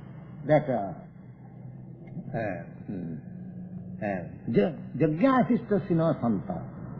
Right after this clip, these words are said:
muchyante sarvakilmisham." Sarvakilmisham. Kilmisham means, uh, sinful reaction. Sinful reaction. Tit for tat. Good, good, good reaction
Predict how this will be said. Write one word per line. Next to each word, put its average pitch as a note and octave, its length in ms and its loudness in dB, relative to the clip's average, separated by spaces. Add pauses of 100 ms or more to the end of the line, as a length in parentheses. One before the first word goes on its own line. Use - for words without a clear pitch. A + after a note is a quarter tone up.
muchyante G#3 880 8
sarvakilmisham." E3 720 4 (1300)
Sarvakilmisham. F#3+ 720 6 (140)
Kilmisham G3 460 8
means, E3+ 480 4 (600)
uh, B2 280 4 (260)
sinful G#3+ 480 8
reaction. D#3 580 10 (1900)
Sinful F#3+ 340 4
reaction. D3 480 6 (760)
Tit G#3+ 220 6
for F3 120 6 (120)
tat. C3 180 0 (1040)
Good, F3+ 160 6
good, C#3+ 520 6
good G3 160 12
reaction G3+ 680 8